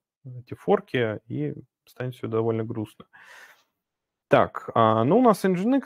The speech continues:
э, собственно, ему четыреста коннектов не составляет никакой проблемы.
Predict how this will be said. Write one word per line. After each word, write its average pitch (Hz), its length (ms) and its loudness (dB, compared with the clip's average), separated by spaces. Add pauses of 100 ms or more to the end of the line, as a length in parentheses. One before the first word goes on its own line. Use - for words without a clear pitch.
(160)
э, 156 240 6
собственно, 143 340 -6
ему 131 520 -2
четыреста - 480 -10
коннектов 117 580 -6
не 113 120 -8
составляет 110 520 -4
никакой 110 320 -10
проблемы. 208 640 -2